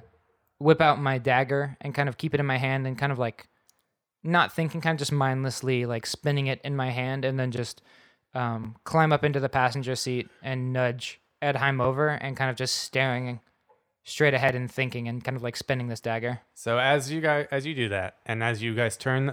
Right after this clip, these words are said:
Speaker 2: the horses around, you start moving your way back to Caravan's Respite. Some of you have, uh,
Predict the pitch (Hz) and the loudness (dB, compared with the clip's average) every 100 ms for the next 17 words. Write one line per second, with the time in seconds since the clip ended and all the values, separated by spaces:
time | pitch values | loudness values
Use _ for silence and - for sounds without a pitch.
0 | 123 113 107 98 - - 123 120 120 110 | 2 2 2 0 -12 -4 0 0 0 0
1 | 104 98 95 95 107 95 - 117 110 - | 0 0 -4 -4 -4 -2 2 2 2 -2
2 | 123 127 120 117 113 107 113 104 - 113 | -2 -2 0 2 2 4 2 2 -2 -2
3 | 107 107 107 - 98 92 - _ _ _ | -2 -2 -4 -8 -10 -10 -16 _ _ _
4 | _ _ _ _ _ - 143 135 120 131 | _ _ _ _ _ 0 2 4 2 4
5 | 131 113 117 113 107 110 101 | 4 6 6 6 6 4 4